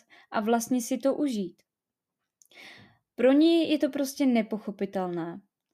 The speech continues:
A tělocvična, posilovna, zapomeňte na to.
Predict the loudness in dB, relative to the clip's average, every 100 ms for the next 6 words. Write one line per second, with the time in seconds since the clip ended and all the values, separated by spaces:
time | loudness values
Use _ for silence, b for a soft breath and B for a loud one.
0 | _ -10 -6 -2 0 0 -4 -6 -4 -2
1 | 0 0 -4 _ -4 -4 0 2 2 4
2 | 0 0 -4 _ 0 4 4 4 0 0
3 | 0 0 0 -2 -6